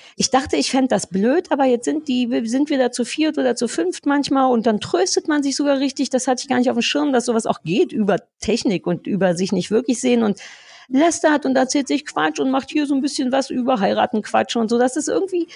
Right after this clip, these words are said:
mir gefällt das gut. Ich hatte das nicht so vor, gut zu finden und es darf jetzt auch wirklich, das wäre mir wichtig, wenn du da ein Auge drauf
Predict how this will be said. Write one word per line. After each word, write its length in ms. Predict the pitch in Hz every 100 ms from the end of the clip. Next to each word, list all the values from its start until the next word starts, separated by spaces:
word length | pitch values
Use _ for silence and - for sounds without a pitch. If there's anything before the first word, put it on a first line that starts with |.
| - _
mir 180 | 269 330
gefällt 260 | 339 370 359
das 160 | -
gut. 200 | 330 302
Ich 120 | -
hatte 160 | 262 311
das 140 | 277 269
nicht 200 | 311 -
so 100 | 311
vor, 300 | - 330 285
gut 280 | 160 202
zu 120 | - 175
finden 320 | 175 190 247
und 120 | 226
es 100 | 233
darf 280 | 185 220 262
jetzt 240 | 226 -
auch 120 | 226
wirklich, 320 | 202 262 254 -
das 200 | 254 240
wäre 140 | 247
mir 140 | 240 214
wichtig, 320 | 254 262 233
wenn 100 | 214
du 80 | 226
da 80 | 226
ein 100 | 214
Auge 260 | - 233
drauf 260 | 180 170